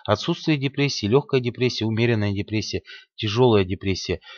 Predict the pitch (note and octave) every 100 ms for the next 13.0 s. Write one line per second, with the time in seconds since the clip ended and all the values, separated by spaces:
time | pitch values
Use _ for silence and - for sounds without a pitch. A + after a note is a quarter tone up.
0 | - - - D3+ - - C3+ B2+ A2 A#2+
1 | B2 - A2 G2+ G2 G#2 - C#3 - C#3+
2 | B2 - C3+ - C3+ B2 A#2 G#2+ B2+ -
3 | E3+ D3 - A2 A#2 G2 E2+ _ _ G#2+
4 | A#2 A#2 C3+ B2+ A2+ - B2 A#2 A2 -
5 | G#2 A2 C3+ D#3+ - _ _ _ _ _
6 | _ _ _ A2 - - - C3+ C3 A2
7 | G2+ G2+ G#2 F#2+ G#2 - F#2+ D#2+ _ _
8 | _ _ _ _ - A#2 A2 - A2+ A2+
9 | B2+ F#3+ - - G#2 G#2 A2 - A#2 A2+
10 | A2+ A2 - - - B2+ B2+ C#3 B2+ A#2
11 | C3+ A#2 G#2 F2+ E2+ - - _ A2+ A2
12 | A2+ G2+ F#2+ G2+ F#2+ G2 G2 D3+ F#3+